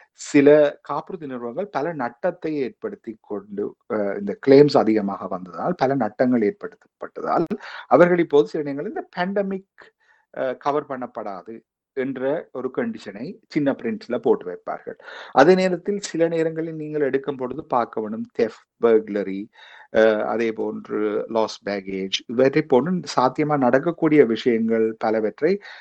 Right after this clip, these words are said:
சிலர் exclude பண்ணி பிரீமியத்தை குறைத்து காட்டுவதனால் நீங்கள் அந்த கவரை எடுத்துக்கொண்டாலும் கூட, அ, உங்களுக்கு தேவைக்கு ஏற்பட்ட வகையில் இந்த காப்புறுதி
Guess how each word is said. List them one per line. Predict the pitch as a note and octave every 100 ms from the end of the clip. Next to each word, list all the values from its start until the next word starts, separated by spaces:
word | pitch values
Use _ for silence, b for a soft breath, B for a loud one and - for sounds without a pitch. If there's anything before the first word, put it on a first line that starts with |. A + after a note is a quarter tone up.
| B
சிலர் | - - F3+
exclude | C3 - - E3+ F#3 -
பண்ணி | - B2+ A#2+ B2+ A3 A3+
பிரீமியத்தை | E3+ F#3 F3+ E3+ D#3 E3
குறைத்து | D3 C#3 C#3 D3
காட்டுவதனால் | C3+ A#2 A2 G#2+ G#2 G#2 F#3 B3 b b b
நீங்கள் | - D3+
அந்த | D#3 D#3
கவரை | - B2 C#3+ D3 A2
எடுத்துக்கொண்டாலும் | A#2+ - C#3+ C3 A2 G#2+ G2 G2+ G#2+
கூட, | - - B2 G2 F#2+ D#3 -
அ, | C3
உங்களுக்கு | C3 C3 C#3+ D#3
தேவைக்கு | C3+ B2+ C3 B2+ _ C#3+ C#3+
ஏற்பட்ட | A#2 A#2 B2 A2 A2 -
வகையில் | D#3 G#2 G#2+ D#3+ F3+
இந்த | D3+
காப்புறுதி | C#3 C3 A2+ - G#2+ A#2 A#3